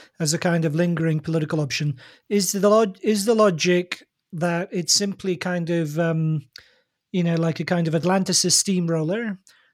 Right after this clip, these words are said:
that's simply blundering forward and kind of squashing everything in its path, ideologically at least, politically? Or is it that they have deliberately sought to exacerbate the polarization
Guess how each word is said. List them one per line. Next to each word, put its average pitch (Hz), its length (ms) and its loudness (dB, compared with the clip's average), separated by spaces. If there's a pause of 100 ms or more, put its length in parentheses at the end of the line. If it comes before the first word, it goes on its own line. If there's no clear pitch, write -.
(120)
that's 165 220 0
simply 185 360 0
blundering 175 800 0
forward 180 480 0
and 165 240 -4
kind 170 220 -4
of 156 100 -2
squashing 175 440 -2
everything 165 460 -2
in 160 120 -2
its 151 200 -4
path, 156 500 -4 (280)
ideologically 160 680 0
at 143 100 -4
least, 156 260 -4
politically? 160 540 -2 (520)
Or 190 160 4
is 202 220 4
it 190 180 0
that 180 240 -2
they 175 200 0
have 165 280 -2
deliberately 180 840 -2
sought 190 560 0
to 175 460 0 (600)
exacerbate 170 1160 -2 (280)
the 160 380 -2
polarization 170 1200 0